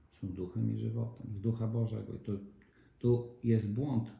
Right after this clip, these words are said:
Duchem powinno być napisane z dużej litery. W mojej Biblii jest błąd. Widzę. Yy, samo to, że już na początku duch ożywia, czytamy.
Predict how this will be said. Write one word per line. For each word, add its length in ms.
Duchem 500
powinno 320
być 180
napisane 640
z 100
dużej 300
litery. 420
W 120
mojej 240
Biblii 360
jest 420
błąd. 420
Widzę. 260
Yy, 480
samo 300
to, 200
że 120
już 160
na 80
początku 520
duch 280
ożywia, 440
czytamy. 380